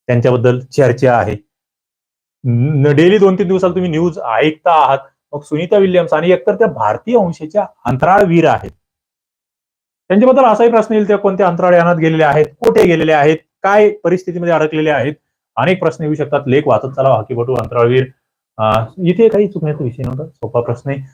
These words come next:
महाराष्ट्र पोलीस दल आहे, कर्मचाऱ्यांच्या पदाच्या वर्गवारीनुसार वाढता क्रम, चढता क्रम, म्हणजे तुम्ही आता समजा शिपाई, नाईक, सगळ्यात खाली असलेलं लेव्हलचं त्या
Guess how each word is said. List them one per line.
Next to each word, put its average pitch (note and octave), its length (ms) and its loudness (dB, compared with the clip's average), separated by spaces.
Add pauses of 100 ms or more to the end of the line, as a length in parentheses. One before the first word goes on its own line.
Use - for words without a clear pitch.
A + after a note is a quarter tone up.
(240)
महाराष्ट्र E3 340 0
पोलीस D#3+ 220 -2
दल D#3+ 140 2
आहे, D#3+ 320 2
कर्मचाऱ्यांच्या D#3 600 -4
पदाच्या D3+ 300 -4
वर्गवारीनुसार D3 640 0 (800)
वाढता F3+ 540 2
क्रम, G#3+ 260 0 (180)
चढता F3 360 2
क्रम, A#2+ 220 -4 (1900)
म्हणजे E3 460 4
तुम्ही D#3+ 500 -2
आता C#3 220 -2
समजा D#3+ 260 0
शिपाई, E3+ 500 0
नाईक, D#3+ 420 2
सगळ्यात A3+ 460 0 (1080)
खाली F3 320 2
असलेलं E3 420 0
लेव्हलचं D3 360 0
त्या C#3+ 200 -2